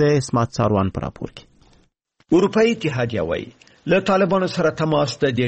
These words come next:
Speaker 2: ډلې د رسمیت پیژندلو معنا نه لري. د دې اتحادیې ویندوی نبیلې مسرالي د دوشنبې په ورځ وویل چې د بشري مرستو د دوام او له افغانستانه د اروپایانو او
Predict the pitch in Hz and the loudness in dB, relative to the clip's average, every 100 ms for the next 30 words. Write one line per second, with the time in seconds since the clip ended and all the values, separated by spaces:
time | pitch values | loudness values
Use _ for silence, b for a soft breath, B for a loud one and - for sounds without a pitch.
0 | 123 131 156 156 123 107 - 123 117 120 | 2 2 2 2 0 -2 -4 -6 -4 -4
1 | 110 101 95 135 185 185 180 175 180 190 | -2 -2 -2 2 2 2 2 2 2 4
2 | 160 110 90 - B B - 160 143 143 | 4 0 -4 -12 B B 0 0 2 -2
3 | 131 123 131 127 135 123 123 120 165 208 | -4 -2 0 2 2 2 0 2 2 2
4 | 202 190 131 123 127 151 139 120 - 131 | 2 0 0 2 2 0 0 -4 -2 -2
5 | 110 139 202 202 151 - 170 175 208 165 | 0 2 2 0 0 0 0 2 0 -2
6 | 95 87 - - B B 127 156 190 226 | -6 -6 -8 -14 B B 0 2 2 2
7 | 220 - 190 175 B B 147 175 196 208 | 0 -6 -8 -10 B B -2 0 0 0
8 | 202 226 165 123 - 160 131 107 104 113 | 0 2 0 0 -2 -2 0 0 0 2
9 | 156 202 202 196 156 117 110 98 - 135 | 2 2 2 2 0 -2 -4 -4 -2 -2
10 | 180 175 175 131 120 107 104 135 175 202 | 0 2 2 0 0 -2 0 0 2 2
11 | - 160 | 2 0